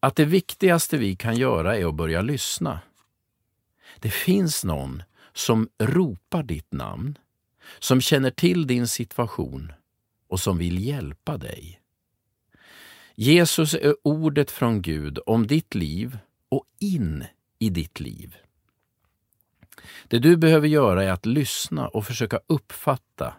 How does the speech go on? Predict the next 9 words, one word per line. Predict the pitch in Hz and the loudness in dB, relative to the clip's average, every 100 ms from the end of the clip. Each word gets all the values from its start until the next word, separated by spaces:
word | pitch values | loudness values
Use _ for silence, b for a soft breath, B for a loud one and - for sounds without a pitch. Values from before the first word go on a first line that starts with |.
| _ b b b b - | _ b b b b -2
vad | 95 | 0
Gud | 87 143 143 127 | 2 0 0 -4
faktiskt | - 101 - - 90 - | 0 0 -2 -6 -6 -4
vill | 90 87 | -4 -2
säga | - 135 85 71 - | -2 -2 -2 -6 -8
till | 87 | -8
dig | 65 58 - - - _ _ _ _ _ | -8 -10 -12 -16 -20 _ _ _ _ _
genom | 87 82 78 | -2 -2 -2
Jesus. | 85 62 - - - - | -6 -8 -10 -12 -14 -14